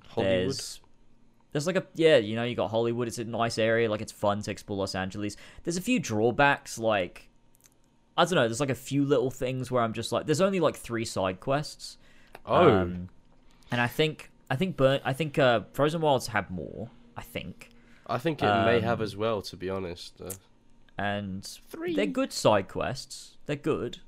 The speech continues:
Speaker 2: Um, and the side content there is interesting and, like, it's new and they develop on it and stuff. It just,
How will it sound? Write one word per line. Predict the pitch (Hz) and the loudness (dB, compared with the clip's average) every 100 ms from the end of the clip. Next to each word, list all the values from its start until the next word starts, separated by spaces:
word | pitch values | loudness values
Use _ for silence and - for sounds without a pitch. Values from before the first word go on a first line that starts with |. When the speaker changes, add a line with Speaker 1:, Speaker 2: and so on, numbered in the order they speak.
| - - - - - | -20 -20 -20 -20 -4
Speaker 2:
Um, | 113 113 110 110 107 98 - - 123 | 0 2 2 0 -4 -8 -12 -8 -6
and | 120 | -4
the | |
side | - 156 151 | 2 4 4
content | 143 127 - 113 | 2 -2 -2 0
there | 117 | 0
is | 110 | 0
interesting | 101 98 - - 87 95 | -2 -4 -8 -8 -6 -4
and, | 95 | -6
like, | - | -6
it's | - | -8
new | 101 95 90 82 | -4 -4 -4 -4
and | 90 | -6
they | 87 | -6
develop | 90 92 85 - | -4 -2 -2 -6
on | 87 | -8
it | |
and | 76 | -8
stuff. | - - | -8 -6
It | 135 | -6
just, | 143 185 | -6 -6